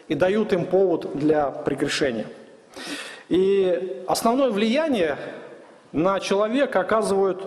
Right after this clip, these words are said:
родители с самого детства. То есть родители очень часто оказываются самым таким основным источником соблазна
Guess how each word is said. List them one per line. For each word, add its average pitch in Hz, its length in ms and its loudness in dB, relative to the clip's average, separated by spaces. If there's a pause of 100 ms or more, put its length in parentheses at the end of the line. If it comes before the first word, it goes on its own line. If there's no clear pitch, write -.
(460)
родители 165 560 2
с - 80 -4
самого 165 400 2
детства. 139 360 -2 (240)
То 156 60 0
есть 147 140 0
родители 233 580 2 (1700)
очень 175 240 0
часто 214 280 0
оказываются 180 520 2
самым 185 520 0 (460)
таким 165 380 -2 (100)
основным 185 800 0 (640)
источником 180 800 0 (920)
соблазна 156 840 0